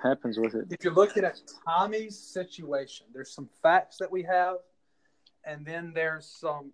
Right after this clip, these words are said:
Speaker 2: th-, th-, let's just lay down strict facts. Tommy Stevens has transferred. Tommy Stevens has one year left. Tommy Stevens has been quoting as saying he wants to play professional football. He's not,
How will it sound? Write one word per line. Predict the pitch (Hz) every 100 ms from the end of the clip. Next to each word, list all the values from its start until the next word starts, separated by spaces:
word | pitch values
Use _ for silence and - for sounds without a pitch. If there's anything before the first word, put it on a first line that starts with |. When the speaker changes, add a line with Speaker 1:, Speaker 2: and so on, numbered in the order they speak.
| -
Speaker 2:
th-, | 165 156
th-, | 165
let's | 185 190
just | 185
lay | 180
down | 170 160
strict | - - 156 -
facts. | 123 113 _ - _ _ _ _
Tommy | 139 147
Stevens | 156 156 160 156 -
has | 143 -
transferred. | 160 143 - 139 143 _ _ _ _ _ _ _ _ _ -
Tommy | 127 135
Stevens | - 147 151
has | 131
one | 127 151 170
year | 170
left. | 165 165 175 - - - _ _ _ _ _ _ -
Tommy | 160 170
Stevens | 160 175 170 170
has | 160
been | 156
quoting | 151 - 180 202
as | 196 -
saying | 185 185
he | 165
wants | 139 156 180 -
to |
play | 165 170 156 151 _
professional | - 147 147 143
football. | - 127 - - _ _ _ _ _ _ _ _ _ _ _ _ _ _ -
He's | 160 143
not, | 143 156 202